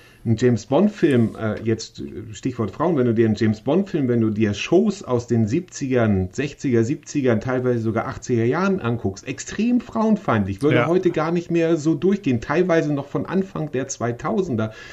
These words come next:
Speaker 1: auch wenn's manchmal vielleicht satirisch gemeint war, würde heute gar nicht mehr so durchgehen. Und ich finde das gut, dass so ein Prozess stattfindet, dass man sagt, jedem soll es gleich gut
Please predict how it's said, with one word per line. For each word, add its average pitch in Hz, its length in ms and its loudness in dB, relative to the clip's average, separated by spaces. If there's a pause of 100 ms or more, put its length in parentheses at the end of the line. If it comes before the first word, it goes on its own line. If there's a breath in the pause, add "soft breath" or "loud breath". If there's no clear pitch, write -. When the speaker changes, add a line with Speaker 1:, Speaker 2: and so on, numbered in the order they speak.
(160 loud breath)
Speaker 1:
auch 139 180 -4
wenn's 143 180 -2
manchmal 143 360 -2
vielleicht 123 320 -2
satirisch 180 500 2
gemeint 104 400 0
war, 120 160 0 (500 loud breath)
würde 151 300 2
heute 185 260 2
gar 165 200 -2
nicht 160 160 -4
mehr 151 120 -2
so 147 80 -12
durchgehen. 175 420 0
Und 110 100 -2
ich 113 100 -8
finde 151 220 -4
das - 180 -6
gut, 277 280 0
dass 156 160 -2
so 156 100 -4
ein 139 180 -4
Prozess 185 400 -2
stattfindet, 160 460 -4
dass 147 160 -6
man 135 100 -4
sagt, 139 200 -6 (420 loud breath)
jedem 190 400 4 (100)
soll 156 220 -2
es 147 200 -10
gleich 175 440 0
gut 139 320 -2